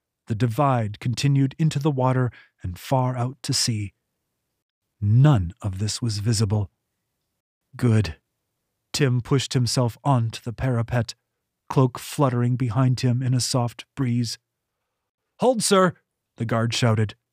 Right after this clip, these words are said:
Tim glanced back at the man who was pointing his flick bow at him. Tim laughed. He desperately wanted to say, "Shoot me, please," but he couldn't.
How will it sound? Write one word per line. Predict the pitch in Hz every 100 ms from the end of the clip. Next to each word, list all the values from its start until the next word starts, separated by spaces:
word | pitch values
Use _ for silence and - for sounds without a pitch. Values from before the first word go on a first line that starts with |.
| _ _ _ _ _ -
Tim | 165 151
glanced | 147 139 127 -
back | 139 131 117
at | 120
the | 127
man | 127 123 120 113 - -
who | 160
was | 147 135
pointing | - 160 160 147
his | 139
flick | - - 160 -
bow | 113 107
at | 110 110
him. | 123 113 - _ _ _ _ _ _ _ _ _ -
Tim | 139 127 120
laughed. | 123 120 113 - - _ _ _ _ _
He | - 165 117 -
desperately | 143 113 - - 131
wanted | 123 123 127 117
to | 131
say, | - 135 127 - _ _ _
"Shoot | - - 180 107
me, | 135 127
please," | - 185 165 110 - _ _ _ _ _ _ _ _
but | - 98
he | 117
couldn't. | - 143 117 98